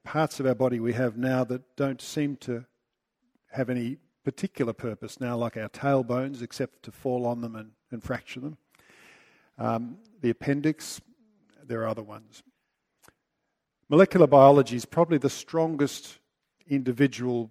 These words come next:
breakthrough that's come in the study of D N A to point to our shared ancestry.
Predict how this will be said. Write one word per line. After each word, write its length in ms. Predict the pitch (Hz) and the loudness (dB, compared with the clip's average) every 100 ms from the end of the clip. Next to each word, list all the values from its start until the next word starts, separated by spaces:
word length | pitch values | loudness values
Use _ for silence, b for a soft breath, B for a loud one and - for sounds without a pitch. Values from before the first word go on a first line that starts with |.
| _ | _
breakthrough 640 | 123 123 - - 127 110 | 0 2 0 -10 -10 -10
that's 220 | 107 113 | -10 -14
come 400 | - 139 123 113 | -8 -4 -4 -4
in 100 | 113 | -8
the 80 | 113 | -12
study 400 | - - 131 123 | -8 4 4 6
of 160 | 113 98 | 0 2
D 160 | 120 | 0
N 100 | 113 | 2
A 280 | 113 117 107 | -2 -2 -2
to 400 | - - 113 139 - _ | -6 -10 -10 -10 -20 _
point 260 | 147 139 | -4 -4
to 180 | - 127 | -4 0
our 100 | 117 | 0
shared 340 | 113 - 127 117 | 0 0 2 2
ancestry. 720 | 120 117 - 104 - 110 120 | 0 -4 -10 -12 -14 -20 -20